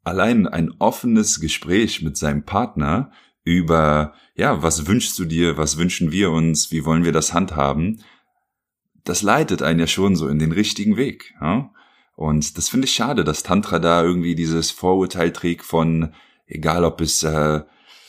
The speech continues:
ja, Thai-Massage zwei Punkt null oder Gruppensex mit Räucherstäbchen oder was man alles nicht, äh, was man alles, was man alles findet, äh,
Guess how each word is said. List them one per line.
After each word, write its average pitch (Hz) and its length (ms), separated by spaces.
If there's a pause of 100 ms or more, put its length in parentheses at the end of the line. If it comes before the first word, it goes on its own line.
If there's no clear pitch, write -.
(240)
ja, 78 380 (280)
Thai-Massage 85 760
zwei 78 240
Punkt 78 240
null 87 480
oder 78 380
Gruppensex 80 640
mit 82 120
Räucherstäbchen 80 880
oder 78 240
was 85 320
man 87 240
alles 80 440
nicht, - 300
äh, 76 300
was 85 240
man 90 220
alles, 82 420
was 90 220
man 87 140
alles 85 300
findet, 85 520 (480)
äh, 73 420